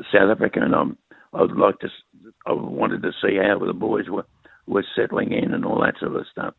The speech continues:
And we got into a bit of a conversation on that. "When do you think you could come to Australia?" And he said, "I'd love to." He said, "But there's a lot to do at, at home before I get around to travelling overseas."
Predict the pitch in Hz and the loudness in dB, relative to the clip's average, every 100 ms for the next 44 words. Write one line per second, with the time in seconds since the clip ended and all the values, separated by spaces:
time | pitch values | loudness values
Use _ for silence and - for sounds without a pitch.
0 | _ _ - - - - 104 101 101 90 | _ _ -16 -4 0 2 4 2 2 0
1 | 92 - - - - - 80 - - 80 | -2 -2 -2 -2 -4 -4 -4 -4 -4 -4
2 | - 71 65 64 69 - _ _ _ _ | -4 -8 -6 -2 -2 -2 _ _ _ _
3 | - 143 151 - - - - 143 135 - | -2 0 2 0 0 -10 -2 -2 -2 -4
4 | - - 135 110 98 98 107 - - 104 | -4 -4 0 2 2 2 0 -2 4 6
5 | 107 131 131 - - _ _ _ - 110 | 6 6 2 -2 -8 _ _ _ -4 -4
6 | - 107 110 117 123 - - - 90 - | 0 2 2 4 2 2 -6 -4 -6 -6
7 | - - - - - - 92 95 104 120 | -10 -10 -20 -14 -12 -10 -4 -2 2 2
8 | - 87 107 104 92 - _ _ - - | 0 -6 0 0 -2 -6 _ _ -10 -6
9 | 90 104 117 101 90 - 104 98 - - | 2 4 4 2 -6 -6 -4 -4 -6 -12
10 | _ - 107 107 - 92 101 101 98 98 | _ -4 -4 -4 -8 -6 -4 -4 -6 -6
11 | 95 - _ - 117 113 92 92 95 87 | -6 -8 _ -2 2 2 0 -2 -2 -4
12 | 90 - 107 95 | -6 -6 -4 -6